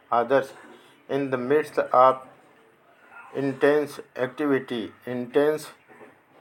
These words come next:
calmness", तीव्र कर्मठता के बीच तीव्र प्रशांति, यह हरिप्रसन्न महाराज के जीवन में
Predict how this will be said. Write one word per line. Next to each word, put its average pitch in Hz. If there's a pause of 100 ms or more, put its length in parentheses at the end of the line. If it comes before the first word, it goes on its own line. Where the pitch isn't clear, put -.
(100)
calmness", 123 (480)
तीव्र 147
कर्मठता 131
के 139
बीच 127 (100)
तीव्र 135
प्रशांति, 117 (460)
यह 131
हरिप्रसन्न 131
महाराज 120
के 120
जीवन 120
में 120